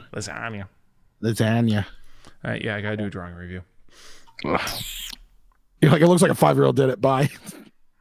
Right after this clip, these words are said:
Speaker 1: Well, I'm gonna have to live with the consequences 'cause it's the recording studio at my church. So,
Speaker 2: <laughs> Oh, yeah.
Speaker 1: yay, pro bono work.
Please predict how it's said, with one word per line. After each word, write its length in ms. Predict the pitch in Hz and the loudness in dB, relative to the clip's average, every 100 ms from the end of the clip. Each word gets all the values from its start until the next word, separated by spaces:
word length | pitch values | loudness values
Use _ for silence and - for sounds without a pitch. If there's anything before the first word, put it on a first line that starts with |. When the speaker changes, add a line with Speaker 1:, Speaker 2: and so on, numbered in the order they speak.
| _ - - _ - - - | _ -20 -20 _ -20 -20 -8
Speaker 1:
Well, 100 | 123 | -4
I'm 80 | 117 | -2
gonna 120 | 135 | -2
have 80 | 127 | -2
to 80 | 123 | -2
live 120 | 117 | -2
with 120 | 113 | -2
the 60 | - | -4
consequences 600 | 113 107 - 101 104 92 | -4 -4 -4 -6 -6 -8
'cause 240 | 107 90 - | -10 -12 -12
it's 320 | 101 - - - | -14 -12 -16 -16
the 260 | - 98 90 101 | -12 -12 -12 -12
recording 320 | 98 110 98 | -8 -6 -6
studio 380 | - 98 95 95 | -8 -8 -6 -8
at 120 | 95 | -10
my 140 | 90 | -12
church. 320 | - 95 90 - - - - _ | -12 -12 -14 -18 -20 -20 -20 _
So, 140 | - - | -8 4
Speaker 2:
<laughs> 40 | |
Oh, 420 | 208 185 - 170 - - - - _ - | 4 6 4 2 -2 -18 -20 -20 _ -8
yeah. 480 | 107 101 98 95 123 | -2 -2 -2 -2 -2
Speaker 1:
yay, 260 | 127 120 | -2 -2
pro 240 | 110 127 110 | -4 -4 -2
bono 300 | 107 101 95 | -2 -2 -4
work. 320 | 92 90 | -4 -8